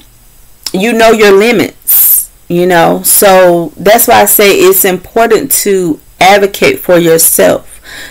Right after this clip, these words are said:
Because, like I said, even when you go for your appointments or whatever,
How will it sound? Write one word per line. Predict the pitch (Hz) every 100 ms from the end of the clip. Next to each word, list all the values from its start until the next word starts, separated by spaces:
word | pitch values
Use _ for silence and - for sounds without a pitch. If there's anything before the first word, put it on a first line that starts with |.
| -
Because, | - 185 - 180 175 175
like | 185 202
I |
said, | 202 202 190 - -
even | 247 254 247
when | 202 180
you | 180
go | 180 190
for | 190
your | 170 160
appointments | 156 - 190 - - - -
or | 160
whatever, | 165 165 160